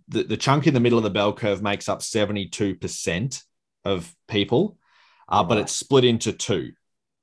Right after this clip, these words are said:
Speaker 2: Mm-hmm.
Speaker 1: Those, so there's the early majority and the late majority. They both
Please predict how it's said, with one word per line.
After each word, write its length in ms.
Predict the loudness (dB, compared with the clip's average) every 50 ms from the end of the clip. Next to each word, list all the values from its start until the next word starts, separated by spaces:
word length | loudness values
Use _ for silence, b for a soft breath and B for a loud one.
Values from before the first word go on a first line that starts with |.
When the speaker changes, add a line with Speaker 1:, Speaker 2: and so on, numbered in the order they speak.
| _ _ -16
Speaker 2:
Mm-hmm. 200 | -12 -10 -10 -10 -10 _ _ _ _ _ _ _ _ _ -2
Speaker 1:
Those, 240 | 2 2 2 2 0
so 180 | 2 4 4 4
there's 240 | 6 4 2 2 0
the 140 | -6 -6 2 4
early 340 | 4 6 6 4 4 2
majority 720 | 2 0 -2 -2 -2 0 0 0 0 0 -2 -4 -4 -6 -8
and 260 | -8 -8 -8 -8 -6
the 80 | -4 -2
late 420 | -2 0 0 2 0 0 -4 -6
majority. 640 | -10 -10 -8 -6 -8 -8 -8 -8 -14 -14 -18 -18 _ _ _ -10
They 80 | -10
both 460 | -4 4 6 6 6 6 4 2 -8